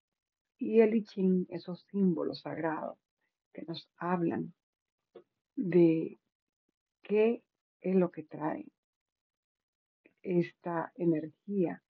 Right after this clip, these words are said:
Para ello, ello, su año lunar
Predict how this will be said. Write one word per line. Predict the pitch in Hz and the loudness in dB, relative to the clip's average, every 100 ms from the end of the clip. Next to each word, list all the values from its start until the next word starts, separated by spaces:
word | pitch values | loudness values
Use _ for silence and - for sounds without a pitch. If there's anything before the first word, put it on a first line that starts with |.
| _ _ _ _ _ _ - | _ _ _ _ _ _ -18
Para | 165 170 | -8 2
ello, | 175 220 220 175 170 - _ _ | 8 10 8 6 2 -2 _ _
ello, | - 170 185 180 175 - _ _ _ _ | -6 -2 2 2 0 -4 _ _ _ _
su | _ 170 170 160 - | _ -2 2 2 -2
año | 175 185 202 226 - - | 2 4 4 2 -2 -6
lunar | 185 180 175 170 180 - - | 2 6 8 6 4 2 -2